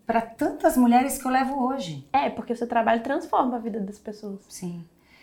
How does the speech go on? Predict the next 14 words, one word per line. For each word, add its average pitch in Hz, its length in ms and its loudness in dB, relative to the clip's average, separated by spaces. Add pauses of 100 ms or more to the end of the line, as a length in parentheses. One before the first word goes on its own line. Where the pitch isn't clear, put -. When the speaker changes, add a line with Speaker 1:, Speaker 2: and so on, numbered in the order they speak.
Speaker 2:
E 240 80 6
você 240 220 6
acredita 277 500 2
nisso, 208 280 -6
não 208 80 -6
acredita? 214 420 -4
Speaker 1:
Nossa, 170 680 0 (480)
demais, 190 480 -2
gente. 139 600 -10
Speaker 2:
Isso 226 260 2
é 226 40 2
importante. 254 340 0
Speaker 1:
Mas 226 160 2
demais. 180 840 0